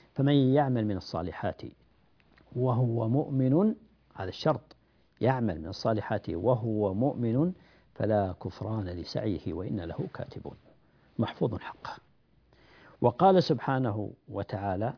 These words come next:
ال-، ال-، ال-، ال-، يقول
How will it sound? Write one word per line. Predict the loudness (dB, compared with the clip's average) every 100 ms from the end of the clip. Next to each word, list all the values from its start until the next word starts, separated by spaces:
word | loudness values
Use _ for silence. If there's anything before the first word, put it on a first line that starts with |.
| _ _ _ _ _ _ _ _ _ -4
ال-، | 0 0 0
ال-، | 0 -2 -4
ال-، | -4 -4 -6 -6 -6 -8 -8 -8
ال-، | -8 -10 -10 -12 -12 -14 -14 -16 -14 -8
يقول | 0 4